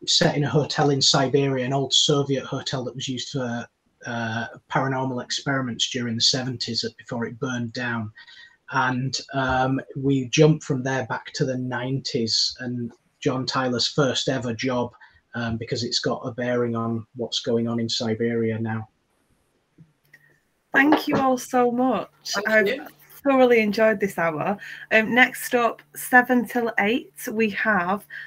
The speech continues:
Speaker 2: the absolutely gorgeous Sarah Moorhead and the equally lovely Stuart Turton.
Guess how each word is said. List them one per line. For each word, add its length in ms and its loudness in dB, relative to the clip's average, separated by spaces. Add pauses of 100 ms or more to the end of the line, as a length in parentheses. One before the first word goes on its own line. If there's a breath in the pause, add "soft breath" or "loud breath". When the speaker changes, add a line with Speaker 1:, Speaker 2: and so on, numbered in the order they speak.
(120)
Speaker 2:
the 80 4
absolutely 520 4
gorgeous 420 -4
Sarah 280 2
Moorhead 580 -2
and 120 0
the 180 -2
equally 360 0
lovely 280 -4
Stuart 360 -4
Turton. 500 -2